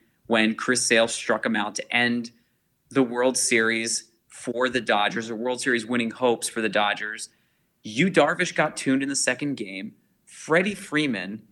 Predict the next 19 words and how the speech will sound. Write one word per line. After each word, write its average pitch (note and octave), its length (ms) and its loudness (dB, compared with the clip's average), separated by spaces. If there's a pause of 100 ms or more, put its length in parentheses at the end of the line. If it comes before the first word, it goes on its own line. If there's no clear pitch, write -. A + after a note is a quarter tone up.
(120)
came C3+ 240 2
out A#2+ 160 2
and A2+ 100 -6
did B2+ 240 0
what C#3 100 -8
he B2+ 200 -6
does. G#2 520 -4 (200)
Another A2+ 480 0
home B2+ 300 -2
run, G#2 260 -4
another A2+ 540 -2
double. A2 500 -8 (300)
Kershaw G3 440 0
fell A#2 280 0
apart. G#2 480 -2 (320)
But E3 100 2
again, F3+ 380 -2 (320)
Dodgers D#3 400 -2
bullpen, F3+ 540 -6